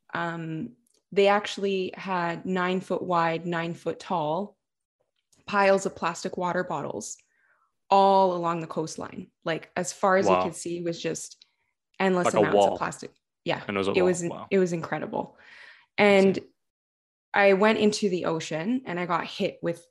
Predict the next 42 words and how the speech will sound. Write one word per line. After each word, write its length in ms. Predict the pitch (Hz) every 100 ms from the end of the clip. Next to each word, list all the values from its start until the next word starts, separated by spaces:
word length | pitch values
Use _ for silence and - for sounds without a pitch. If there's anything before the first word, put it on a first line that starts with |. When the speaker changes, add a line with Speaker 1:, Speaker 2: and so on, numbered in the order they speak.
| _ -
Speaker 1:
plastic 500 | - 147 - 160 -
everywhere. 400 | 170 165 156 147
It 60 |
was 160 | 160 185
like, 160 | 185 185
literally 360 | 202 190 170
there 100 | 165
was 180 | 160 160
no 200 | 160 160 -
water. 340 | - - - - - - - _ _
And 160 | 202
it 100 | 202
was 180 | 185 185
like, 160 | 185 165
my 80 | 180
heart 360 | - 170 -
sank. 380 | - 160 - -
It 140 | - 170
was, 340 | 170 - - _ -
it 100 | 160
was 320 | 165 156 - _ _ _
devastating. 720 | 190 160 151 - - - - _ _ _ _
Speaker 2:
Oh, 140 | - 104
wow. 160 | 98 101
Speaker 1:
And 440 | 104 98 98 92 - _ _ _ _ _ _ _
f-, 340 | - - - - _
from 320 | - 254 294
that 160 | 277 202
experience, 600 | 185 - 160 160 175 208
despite 380 | 233 233 285 285
what 100 | 262
was 120 | 240
happening, 280 | 196 196 170
right? 140 | 185
'Cause 160 | 220 226
this 160 | 269
is, 220 | 302 240 - _ _ _
in 160 | - 208
essence, 320 | 196 185 185 185
it's 100 | 196
environmental 560 | 202 220 226 185 180
racism, 540 | 156 139 - - -